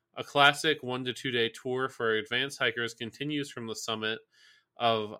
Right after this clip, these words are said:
Asahidake to the summit of Kurodake, from where one can descend to an onsen, which I think is, like, either, I think that's a, uh, hot springs area.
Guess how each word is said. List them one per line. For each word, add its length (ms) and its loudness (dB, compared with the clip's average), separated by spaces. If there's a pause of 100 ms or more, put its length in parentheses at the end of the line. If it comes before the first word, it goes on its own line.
(140)
Asahidake 1000 0
to 140 -8
the 100 -10
summit 320 -4
of 220 -6 (160)
Kurodake, 880 -2 (420)
from 200 -6
where 200 4
one 180 -4
can 240 -4
descend 580 -2 (280)
to 360 -2
an 320 -4
onsen, 680 -8 (1080)
which 300 0
I 100 -2
think 220 -10
is, 160 -12
like, 300 -6 (580)
either, 640 -4 (1400)
I 100 2
think 220 -6
that's 320 0
a, 200 0
uh, 140 0
hot 300 -2
springs 600 -12
area. 520 -8